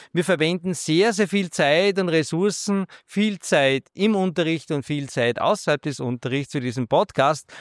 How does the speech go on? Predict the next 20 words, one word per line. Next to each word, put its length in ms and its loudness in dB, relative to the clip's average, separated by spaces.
Und 100 0
es 140 -2
wird 200 2
doch 220 0
sehr 340 0
viel, 420 0
speziell 520 -2
das 160 -4
ganze 300 -2
Bearbeiten 720 0
des 160 -4
Podcasts 800 -2
und 160 -8
die 60 -4
Shownotes 520 -2
zu 140 -2
schreiben, 600 0
die 80 2
Recherchen. 720 0
Das 200 2